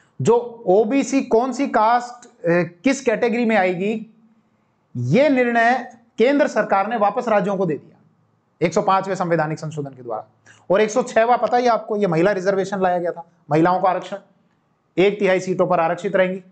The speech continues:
लोकसभा में, राज्य की विधानसभा में। कब से? अब जो नई जनगणना होगी, उस नई जनगणना के जब आंकड़े प्रकाशित हो जाएंगे, तब से।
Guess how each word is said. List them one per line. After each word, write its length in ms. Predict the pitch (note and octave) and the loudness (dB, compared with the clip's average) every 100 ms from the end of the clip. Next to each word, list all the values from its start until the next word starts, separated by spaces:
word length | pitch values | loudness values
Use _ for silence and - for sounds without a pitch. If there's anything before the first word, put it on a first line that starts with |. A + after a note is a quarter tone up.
| C#3 | -2
लोकसभा 380 | F3+ F3+ F3 | 0 0 -2
में, 120 | F3 F3+ | 0 0
राज्य 240 | E3+ F3+ | 0 -2
की 100 | F3 | -2
विधानसभा 420 | D#3+ F3 F3 E3+ | 0 0 -2 -4
में। 120 | E3+ | -4
कब 140 | - F#3+ | -4 -4
से? 340 | G3 G#3+ G#3 _ - | -2 -4 -4 _ -6
अब 100 | D#3+ | -2
जो 80 | F#3+ | 0
नई 160 | F3+ | 0
जनगणना 360 | G3+ G#3 G3 G3+ | 0 0 0 0
होगी, 220 | G3 F#3 | 0 -2
उस 140 | G#3 G3 | -6 -2
नई 120 | F#3+ | 0
जनगणना 440 | F#3+ F#3 F3+ F3+ | 0 0 0 0
के 80 | E3+ | 0
जब 120 | F#3 | 0
आंकड़े 280 | E3+ D#3+ F3 | 0 0 -2
प्रकाशित 400 | E3+ D#3 F3 F#3+ | -2 -2 -4 -2
हो 80 | D3+ | -4
जाएंगे, 220 | C#3 D3+ | -2 -2
तब 180 | - F#3 | -2 -2
से। 180 | - | -6